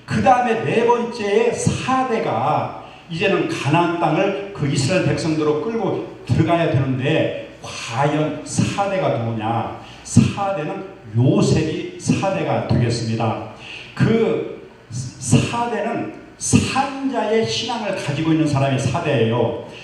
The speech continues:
믿음을 가지고 있는 자, 믿음의 사 대가 사 대가 되는 거예요. 마태복음 이십이 장 삼십이 절에 보니까, "하나님은 죽은 자의 하나님이 아니고 나는 산 자의 하나님인데, 아브라함의 하나님이요,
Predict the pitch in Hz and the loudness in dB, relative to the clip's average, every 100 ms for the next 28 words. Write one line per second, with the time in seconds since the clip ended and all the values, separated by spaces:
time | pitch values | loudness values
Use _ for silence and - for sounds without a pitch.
0 | - 127 156 233 311 320 311 269 269 - | -16 -6 -2 0 0 2 4 2 0 -2
1 | - - - - - - - - - - | -4 -8 -14 -20 -20 -20 -20 -20 -20 -20
2 | - - - - 190 170 160 143 143 110 | -14 -2 0 0 2 2 2 2 2 0
3 | - - 120 208 262 294 254 226 - 208 | -4 -12 -10 -6 -4 -2 2 4 4 2
4 | 202 190 196 196 - - - 233 226 - | -2 -2 -2 -4 -4 0 0 0 0 0
5 | 147 139 127 120 120 - - - - - | -2 -2 -4 -2 -2 -2 -6 -8 2 2
6 | - - 165 151 139 - - 147 151 139 | 4 2 2 -2 -2 -2 -4 -4 -4 -2
7 | 113 104 - 123 127 135 127 117 110 135 | -2 -4 -4 -4 -2 -4 -2 -2 -4 0
8 | 135 120 - - - - - - - - | 0 -2 -6 -12 -16 -20 -20 -18 -4 2
9 | 214 262 254 220 226 - - 131 175 226 | 4 4 2 0 -2 -4 -6 -2 0 2
10 | 226 196 170 160 156 147 120 117 127 151 | 2 2 2 2 4 4 2 0 4 4
11 | - - - - 147 151 143 - - 208 | 4 -2 -6 -4 -2 0 0 0 0 -2
12 | 214 185 - 135 131 113 107 - 120 190 | -2 0 0 -2 -2 -2 -4 -4 -2 0
13 | 226 - - - 127 127 139 135 131 131 | 0 -2 -10 -2 4 6 6 4 2 0
14 | 135 131 127 127 127 131 131 - - | 0 -2 -2 -2 -2 0 -2 -6 -10